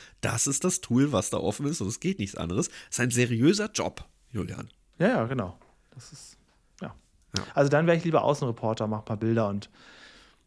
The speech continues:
Speaker 1: Ich
Speaker 2: ja,
Speaker 1: glaub auch.
Speaker 2: fotografiere ein Schützenfest oder so.
Speaker 1: Ich glaub auch, ich glaub auch.
Speaker 2: Das
Speaker 1: Naja,
Speaker 2: wollte ich ja
Speaker 1: gut.
Speaker 2: eigentlich mal werden. Das war ja Carla Kolumna. Ich glaub, viele Hörspielkinder wollten irgendwann mal rasender Reporter werden auf dem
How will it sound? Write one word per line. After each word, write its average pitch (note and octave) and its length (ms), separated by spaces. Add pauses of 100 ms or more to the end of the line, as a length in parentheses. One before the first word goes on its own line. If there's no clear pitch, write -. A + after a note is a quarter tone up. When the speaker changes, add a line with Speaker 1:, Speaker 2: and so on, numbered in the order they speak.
(200)
Speaker 1:
Ich - 160
Speaker 2:
ja, B2 80
Speaker 1:
glaub G#2 160
auch. - 20
Speaker 2:
fotografiere A#2 640
ein G#2+ 80
Schützenfest A2 560
oder G2+ 160
so. G2 220 (340)
Speaker 1:
Ich G#2+ 220
glaub - 320
auch, - 220
ich - 80
glaub - 260
auch. - 220 (960)
Speaker 2:
Das G#2+ 100
Speaker 1:
Naja, A#2+ 120
Speaker 2:
wollte D#3+ 120
ich A#2 40
ja G#2+ 80
Speaker 1:
gut. G2+ 80
Speaker 2:
eigentlich C3 320
mal G2 120
werden. F2 320
Das - 180
war G#2 80
ja G#2 100
Carla A2+ 280
Kolumna. A#2 460
Ich G2+ 60
glaub, G#2 180
viele A#2 280 (420)
Hörspielkinder B2 640
wollten A#2 220
irgendwann A#2 260
mal G#2+ 60
rasender A2+ 360
Reporter G#2+ 480
werden F2+ 260
auf - 160
dem G#2 240